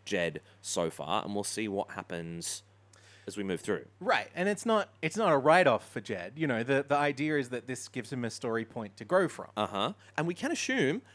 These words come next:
Speaker 1: that these dates are taking place on the same day, or at least back-to-back days, because he is in the same double denim, acid-bleached outfit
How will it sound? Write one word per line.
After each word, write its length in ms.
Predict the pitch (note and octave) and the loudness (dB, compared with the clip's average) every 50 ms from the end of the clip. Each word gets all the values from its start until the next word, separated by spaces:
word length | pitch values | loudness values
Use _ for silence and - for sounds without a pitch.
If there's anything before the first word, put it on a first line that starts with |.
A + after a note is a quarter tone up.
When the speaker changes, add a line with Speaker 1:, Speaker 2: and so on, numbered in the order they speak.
| - _ | -20 _
Speaker 1:
that 280 | A2 B2 C#3 - - A2+ | 0 2 2 2 2 0
these 300 | C3+ C#3+ D3+ E3 C#3 - | -2 0 0 -2 -4 0
dates 260 | - C3 C3 A#2+ - | 2 2 2 2 0
are 60 | A#2+ | -4
taking 320 | A2 - B2 A#2 - B2+ G2 | -2 -2 -2 -2 -2 -8 -10
place 420 | - - G2+ G2 G2 F#2 - - - - | -6 -2 0 0 0 0 -4 -6 -6 -6
on 140 | F#2 F#2 | -6 -6
the 80 | F#2 F2+ | -4 -6
same 320 | - - G2 G2+ G#2+ A2+ | -4 0 0 0 0 2
day, 300 | A2 A2 G#2 A2 C3 E3+ | 4 6 8 8 6 6
or 140 | C3+ G2 F2+ | 4 2 0
at 80 | E2+ - | 0 0
least 200 | F2+ F2 - - | -4 -4 -4 -4
back-to-back 600 | F#2+ E2 D2+ - - D#2 D2+ F2 G2 G#2 - - | -6 -6 -6 -8 -12 -6 0 0 0 0 0 -2
days, 540 | - G#2 F#2+ G#2 C#3 F#3 A#3 A#3+ - - - - - - - _ _ _ | 0 2 4 4 4 2 0 -4 -6 -8 -10 -12 -20 -20 -20 _ _ _
because 640 | B2+ C3 - - - F#3 F3 F#3 - - - - - - - - - _ | -10 -10 -10 -6 -2 0 0 0 0 -2 -4 -4 -6 -12 -20 -20 -20 _
he 260 | - D3 D3 D3 C#3+ | -10 -6 -2 0 2
is 160 | C#3 C#3 C3+ | 2 0 0
in 140 | - A#2 A#2 | -4 -4 -4
the 60 | A#2 | -2
same 500 | G#2+ - - B2+ B2 B2 B2 B2 B2 B2 - - - - - - - | -2 -2 0 2 2 4 2 2 0 -4 -6 -10 -20 -20 -20 -2 4
double 260 | A#2+ A#2 A2+ B2 B2 | 6 6 6 6 4
denim, 540 | G2+ A2+ A2 G#2+ G2+ G#2 G#2 G2+ G2+ G#2 - - - - _ _ - | 6 6 6 6 4 2 2 2 -2 -4 -10 -12 -20 -20 _ _ 2
acid-bleached 720 | A2 A#2 - - - A2+ F#2 G2+ G#2+ G#2 G#2 - - - - | 2 4 4 2 -4 -4 -2 0 0 0 2 0 -4 -2 0
outfit 460 | F#2+ F2+ - - - F2 F2 F2+ | -2 -2 -2 -4 -6 -4 -4 -4